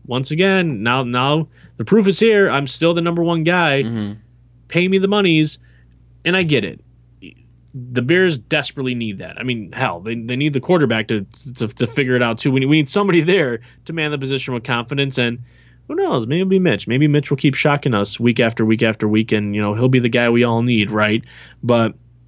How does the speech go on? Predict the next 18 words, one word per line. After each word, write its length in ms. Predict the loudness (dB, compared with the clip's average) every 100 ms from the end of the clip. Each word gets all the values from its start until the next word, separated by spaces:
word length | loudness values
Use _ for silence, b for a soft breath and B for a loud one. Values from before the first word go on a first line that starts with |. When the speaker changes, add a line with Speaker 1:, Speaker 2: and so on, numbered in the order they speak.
| _ _ _ _
Speaker 1:
when 160 | -2 0
it 100 | 0
comes 200 | 0 -2
to 80 | 0
Robinson, 380 | 2 0 0 0
you 80 |
need 160 | 2 2
that, 180 | 0 -2
too. 160 | -4
You 180 | -2 0
obviously 320 | 0 -2 -4
need 100 | -6
somebody 340 | -4 -2 -2 -2
the 120 | -4
quarterback 500 | -2 0 2 0 -2
could 140 | -2
go 180 | 2 2
to, 420 | 2 -2 -4 -6